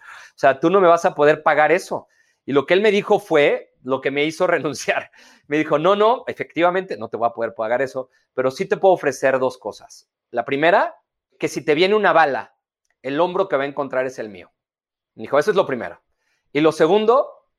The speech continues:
la posibilidad de reinventar tu vida a partir de ahora haciendo esto que amas, pero desde otro ángulo. Y acá lo vas a poder hacer conmigo". En ese momento dije, "Sí, tienes razón, ¿no? O sea, lo voy a hacer". Porque además,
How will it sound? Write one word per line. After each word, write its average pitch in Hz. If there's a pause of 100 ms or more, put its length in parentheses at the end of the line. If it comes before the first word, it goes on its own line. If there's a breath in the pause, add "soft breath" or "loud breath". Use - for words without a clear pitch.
la 156
posibilidad 160
de 185
reinventar 143
tu 160
vida 143
a -
partir 131
de 135
ahora 131
haciendo 135
esto 135
que 123
amas, 131
pero 110
desde 110
otro 113
ángulo. 92 (680)
Y 127
acá 123
lo 143
vas 139
a 156
poder 127
hacer 127
conmigo". 101 (640)
En 156
ese 214
momento 202
dije, 147 (320)
"Sí, 120 (360)
tienes 135
razón, 101 (120)
¿no? 123
O - (280 loud breath)
sea, 135
lo 131
voy 180
a 202
hacer". 208 (240 loud breath)
Porque 170
además, 202